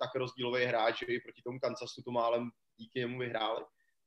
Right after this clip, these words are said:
Tak, eh, tím, že se zase zranil a odehrál si jedno utkání a bohužel do tohohle zápasu s Buccaneers nenastoupí, tak to bude obrovský blow pro, eh, Carolinu a myslím, že Bucks si tady dojdou jednoznačně pro vítězství.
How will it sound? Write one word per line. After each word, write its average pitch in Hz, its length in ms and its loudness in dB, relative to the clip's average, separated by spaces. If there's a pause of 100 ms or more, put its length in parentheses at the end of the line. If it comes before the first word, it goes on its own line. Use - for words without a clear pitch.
(180)
Tak, 113 380 8
eh, 123 380 8
tím, 123 120 -2
že 120 80 0
se 131 140 0
zase 127 260 4
zranil 123 480 6
a 117 340 4
odehrál 117 340 4
si - 120 -4
jedno 123 180 -2
utkání 120 580 2
a 120 80 2
bohužel 120 480 0
do 120 120 2
tohohle 117 280 -2
zápasu 113 400 -2
s 117 40 -12
Buccaneers 120 460 -2
nenastoupí, 117 640 -2 (400)
tak 110 480 4
to 117 80 0
bude 110 200 2
obrovský 110 380 2
blow 107 360 2
pro, 107 580 2
eh, 104 200 0 (500)
Carolinu 107 540 0
a 101 300 2
myslím, 98 260 -10
že 101 100 0
Bucks 95 260 -4
si - 80 -16
tady 98 160 -2
dojdou 92 340 0
jednoznačně 90 440 -6
pro 87 100 -6
vítězství. - 380 -14